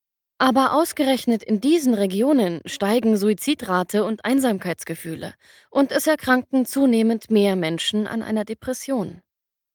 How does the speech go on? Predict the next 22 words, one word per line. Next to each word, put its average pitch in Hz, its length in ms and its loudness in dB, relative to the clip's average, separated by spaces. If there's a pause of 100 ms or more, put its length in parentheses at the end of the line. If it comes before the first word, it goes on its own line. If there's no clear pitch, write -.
(140)
Zweitausendvierzehn 175 1120 -2
fällt 170 240 -4
Forschern 190 420 -2
auf, 190 360 0 (280)
dass 214 220 0
Menschen 208 400 2
in 202 220 0
ärmeren 269 540 0
Ländern 165 600 -8
wie 151 180 -14
Togo 208 480 2
oder 170 240 -4
Sierra 185 380 -4
Leone 196 540 0 (320)
ihr 240 180 4
Leben 226 380 2
in 202 180 0
Vergleichsstudien 208 960 -2
als 311 300 -8
wesentlich 196 800 -2
sinnvoller 202 840 -2 (120)
empfinden. - 680 -14